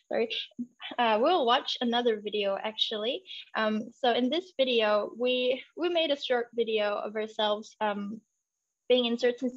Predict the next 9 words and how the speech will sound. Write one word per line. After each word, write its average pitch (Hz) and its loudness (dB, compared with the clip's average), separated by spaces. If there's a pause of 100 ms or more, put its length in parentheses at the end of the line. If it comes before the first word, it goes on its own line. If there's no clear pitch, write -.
situations. - -4 (320)
And 247 2 (100)
each 370 0
of 254 0
us 226 0
will, 220 -2
um, 214 -2 (320)
demonstrate, 233 -2 (280)
uh, 214 -2